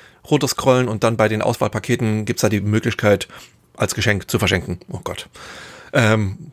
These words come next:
geht monatlich, geht jährlich, ähm, verlängert sich nicht automatisch. Ähm, ja, das ist eigentlich eine echt coole Sache. Hat noch so mit ein paar Kinderkrankheiten zu kämpfen bei Steady. Also die, sobald man,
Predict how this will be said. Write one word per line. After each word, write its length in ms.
geht 160
monatlich, 460
geht 120
jährlich, 600
ähm, 480
verlängert 380
sich 140
nicht 120
automatisch. 720
Ähm, 540
ja, 120
das 180
ist 220
eigentlich 240
eine 220
echt 160
coole 180
Sache. 320
Hat 140
noch 120
so 140
mit 120
ein 120
paar 160
Kinderkrankheiten 560
zu 80
kämpfen 260
bei 80
Steady. 320
Also 220
die, 420
sobald 300
man, 240